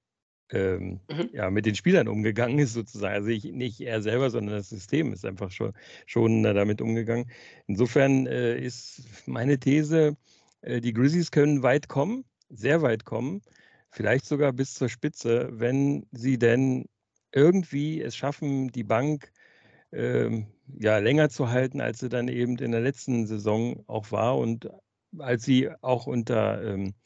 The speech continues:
Speaker 1: Pavel Groß ja immer war, ne? Also das
Speaker 2: Ja.
Speaker 1: war ja das Problem, warum sie dann oft an ihren Gegnern im Halbfinale oder im Finale gescheitert sind, weil einfach die Bank dann derartig kurz war, dass es, dass sie dem Weg-, dem Gegner aus, äh, Berlin oder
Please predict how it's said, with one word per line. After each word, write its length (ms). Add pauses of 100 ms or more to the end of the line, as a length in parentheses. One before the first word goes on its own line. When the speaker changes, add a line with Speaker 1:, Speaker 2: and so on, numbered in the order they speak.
(420)
Speaker 1:
Pavel 240
Groß 320
ja 80
immer 300
war, 260
ne? 260
Also 220
das 220
Speaker 2:
Ja. 60
Speaker 1:
war 100
ja 140
das 140
Problem, 380
warum 240
sie 140
dann 200
oft 280
an 300 (380)
ihren 240
Gegnern 380
im 580
Halbfinale 600
oder 160
im 80
Finale 360
gescheitert 440
sind, 340
weil 260
einfach 280
die 120
Bank 280
dann 260
derartig 400
kurz 380
war, 200
dass 200
es, 240 (360)
dass 140
sie 140
dem 200
Weg-, 160
dem 400
Gegner 540
aus, 460
äh, 200
Berlin 540
oder 460